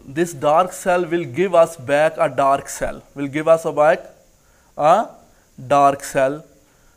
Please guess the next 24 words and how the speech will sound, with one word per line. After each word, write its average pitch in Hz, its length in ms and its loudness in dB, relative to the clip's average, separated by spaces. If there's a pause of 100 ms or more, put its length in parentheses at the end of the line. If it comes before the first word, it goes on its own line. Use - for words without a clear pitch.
So 185 460 -6 (260)
if 226 280 -10
he-, 196 100 -4
this 180 360 -8
pale 208 520 2
cell, 135 400 0
this 151 180 -12
pale 185 300 -2
cell 196 420 0 (1500)
will 185 240 -2
be 202 120 -6
produced 170 760 -4
two, 202 200 -8
in 175 280 -10
two 208 160 -6
cells. 165 540 -4 (440)
So - 200 -10
this 180 280 -8
will 208 160 -6
be, 190 260 -8
will 175 440 -8
be 185 120 -8
give 175 300 -2
us 175 360 2